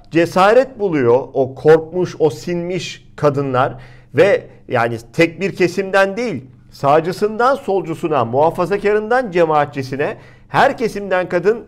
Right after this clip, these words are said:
hatta erkek, "Bana da yaptılar." diyor ve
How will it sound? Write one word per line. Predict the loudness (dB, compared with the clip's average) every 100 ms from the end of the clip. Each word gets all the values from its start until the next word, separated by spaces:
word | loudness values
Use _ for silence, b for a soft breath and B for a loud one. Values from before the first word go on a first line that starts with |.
| -16
hatta | -2 -2 2 4 6
erkek, | 6 4 4 -2 -4 -2
"Bana | 2 4 6
da | 6
yaptılar." | 6 4 2 -2 2 4 2
diyor | 2 2 2
ve | 0 0